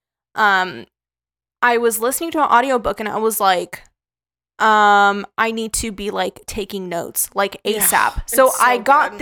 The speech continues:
Speaker 1: the ebook also, which is free on Hoopla,
Speaker 2: Mm-hmm.
Speaker 1: and I would remember sections from chapters that I,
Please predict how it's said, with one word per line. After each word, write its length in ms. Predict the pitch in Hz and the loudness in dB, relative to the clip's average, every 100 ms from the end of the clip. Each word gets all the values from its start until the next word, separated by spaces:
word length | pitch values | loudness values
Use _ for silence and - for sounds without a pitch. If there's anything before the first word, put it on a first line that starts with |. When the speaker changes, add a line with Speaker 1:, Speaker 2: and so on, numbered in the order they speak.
| 262 | -6
Speaker 1:
the 140 | 285 392 | 2 2
ebook 420 | 226 208 - - | 4 0 -2 0
also, 480 | - 294 339 247 202 | 4 6 4 2 2
which 260 | 190 202 202 | 2 -4 -6
is 140 | 175 | -10
free 220 | - 202 | -8 -8
on 180 | 202 185 | -6 -8
Hoopla, 480 | 208 220 185 165 214 | -6 -6 -2 -2 -4
Speaker 2:
Mm-hmm. 220 | 226 214 220 233 | -10 -20 -16 -8
Speaker 1:
and 120 | 220 | -4
I 80 | 220 | -4
would 80 | |
remember 400 | 226 220 233 254 | -2 -2 0 0
sections 800 | 262 - 233 240 - 196 190 185 | 2 2 2 0 -6 -6 -6 -10
from 220 | - 196 208 | -8 -8 -4
chapters 480 | 202 190 202 202 | -2 -2 -2 -4
that 120 | 202 190 | -2 -2
I, 260 | 190 185 | -2 -4